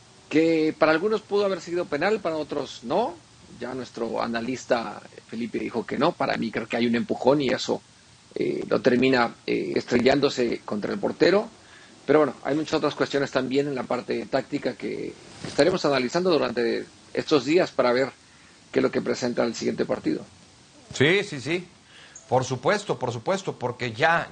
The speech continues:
Speaker 2: ya la selección mexicana debe de pensar en, eh, su siguiente rival, la selección de Guatemala, ante la ausencia ya conocida de la selección de Curazao. Vamos hasta la ciudad de Dallas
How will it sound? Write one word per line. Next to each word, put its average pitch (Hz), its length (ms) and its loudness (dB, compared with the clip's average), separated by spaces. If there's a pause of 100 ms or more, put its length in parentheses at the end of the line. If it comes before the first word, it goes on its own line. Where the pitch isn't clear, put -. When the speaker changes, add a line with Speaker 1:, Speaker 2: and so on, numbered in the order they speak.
Speaker 2:
ya 147 160 0
la 156 100 -6
selección 131 360 -14
mexicana 143 500 -4 (400)
debe 151 300 2
de 135 80 -6
pensar 139 560 -6
en, 127 240 -10
eh, 123 180 -8
su 127 180 -14
siguiente 156 460 -4
rival, 185 480 0
la 120 220 -8
selección 127 500 -12
de 123 300 -6 (100)
Guatemala, 120 720 0
ante 104 240 -14
la 104 100 -10
ausencia 123 360 -10
ya 113 160 0
conocida 107 560 -6 (320)
de 113 160 2
la 110 140 2
selección 101 480 -6
de 90 240 -2 (100)
Curazao. 87 540 -2
Vamos 180 320 2
hasta 165 200 0
la 156 120 2
ciudad 170 280 -2
de 165 140 -2
Dallas 226 560 0